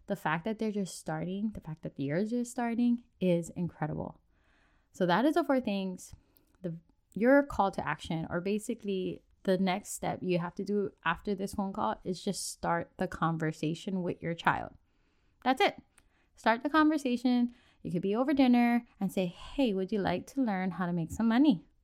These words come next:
"Oh, I, I'll be cool. Like, I wanna make my own money." And you tell them what the money is for or what they could use it for and all the things. You talk about your values and beliefs, talk about what they're interested in,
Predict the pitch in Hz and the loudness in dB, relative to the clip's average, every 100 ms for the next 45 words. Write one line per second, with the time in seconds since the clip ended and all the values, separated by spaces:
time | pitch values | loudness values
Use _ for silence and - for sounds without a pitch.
0 | _ _ _ _ - _ - 330 494 - | _ _ _ _ -20 _ -4 -2 0 -4
1 | - _ _ - 185 175 - _ _ - | -6 _ _ -10 -6 -6 -8 _ _ -8
2 | 160 220 494 - 294 311 - 175 - _ | -4 -2 -2 2 4 4 0 -4 -6 _
3 | - 156 180 427 392 254 196 175 160 151 | -6 -2 0 -2 -2 2 2 4 2 4
4 | 262 302 180 170 190 156 156 156 - 170 | 2 2 0 0 2 4 6 4 4 4
5 | 156 160 156 - 254 240 240 233 151 147 | 6 6 2 4 4 6 6 4 2 0
6 | - 147 180 202 247 247 247 233 233 220 | 0 -2 -2 -2 0 -2 -2 -2 0 0
7 | 208 156 156 240 208 233 254 160 170 - | 0 -2 -2 0 0 2 0 -2 -4 -8
8 | - _ - 170 190 196 220 202 - 185 | -20 _ -4 0 2 2 0 -2 -2 -2
9 | 170 185 226 226 214 170 170 170 170 - | -2 -2 0 -2 -2 -6 -4 -4 -4 -4
10 | 165 160 - 233 247 - 214 208 208 | -6 -4 -2 0 0 -2 -2 0 0